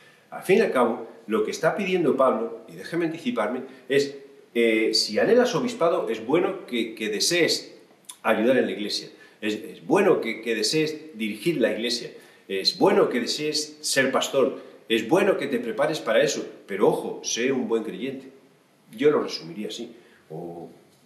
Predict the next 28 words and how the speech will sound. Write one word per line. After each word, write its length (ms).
ya 160
veremos 360
a 60
ver 140
un 80
poquito 360
más 180
adelante. 400
Déjame 320
ver. 100
Mira 180
lo 100
que 100
dice 420
con, 580
con 220
Tito. 220
"Por 120
esta 200
causa 300
te 80
dejé 220
en 140
Creta", 300
aquí 200
estamos 320
con 180
Tito, 240